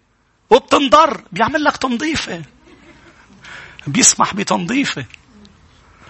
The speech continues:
شو يا أحبة؟ بس شو حلوة هالعادة. ليش، ليش معظم الأوقات اللي عندهم إياها ما بينسوا يصلوا قبل الأكل؟ لأنه صارت عادة.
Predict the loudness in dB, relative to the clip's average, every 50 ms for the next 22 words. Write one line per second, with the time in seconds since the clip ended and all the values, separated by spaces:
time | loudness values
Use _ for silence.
0 | -20 -20 -20 -20 _ _ _ _ _ _ _ _ _ _ _ _ _ _ _ _
1 | _ _ _ _ _ _ _ _ _ _ _ _ _ _ _ _ _ _ _ _
2 | -20 -20 -20 -20 _ _ _ _ _ _ _ _ -2 2 4 4 4 4 4 2
3 | 0 -2 -4 -6 -8 -12 -14 -16 _ _ -20 -20 -20 -20 -20 -20 -18 -18 -18 -18
4 | -4 0 2 4 4 4 4 2 2 2 4 4 4 4 4 4 4 4 4 4
5 | 4 4 0 -4 -4 -8 -12 -18 -18 -18 -20 -20 _ _ -4 0 2 4 6 6
6 | 4 2 0 -6 -10 -4 0 2 2 2 2 2 2 4 6 6 6 6 6 4
7 | 4 2 2 0 0 0 2 4 6 6 6 4 2 -4 -10 -6 0 2 2 2
8 | 2 0 -2 0 2 2 2 4 2 4 4 2 2 2 0 -2 -2 0 0 0
9 | 0 0 -2 0 0 0 -2 -2 -4 -6 -8 -10 -12 _ _ 0 0 0 0 -4
10 | -4 -2 -4 -4 -4 -8 -12 -12 -14 -20 -4 0 2 2 2 2 0 0 2 2
11 | 2 0 -2 0 2 4 4 4 2 0 -4 -12 -12